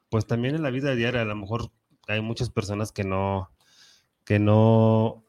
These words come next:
se atrevían a decirlo. Ahora ya están saliendo más personas que sí están comentando las cosas.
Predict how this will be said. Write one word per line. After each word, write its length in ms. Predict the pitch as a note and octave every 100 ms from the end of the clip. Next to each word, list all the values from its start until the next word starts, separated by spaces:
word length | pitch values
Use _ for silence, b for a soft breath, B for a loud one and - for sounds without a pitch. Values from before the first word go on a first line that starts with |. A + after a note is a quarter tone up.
| _ _ _ -
se 240 | - A#2+
atrevían 680 | A2 A#2 A2+ A2+ B2+ C3 C3
a 120 | A#2
decirlo. 840 | G2+ - A#2 A#2 B2 B2+ B2+ _ _
Ahora 280 | G2 G2+ A2
ya 100 | G#2+
están 260 | G2+ G#2+ G2+
saliendo 280 | A2 G#2+
más 140 | G#2 G#2
personas 380 | G#2 G#2+ G#2 F#2+
que 140 | F#2+
sí 80 | F#2+
están 220 | - G#2
comentando 500 | - G2 F2+ G2+ G2+
las 160 | F#2+ -
cosas. 460 | G2+ G#2+ A2+ -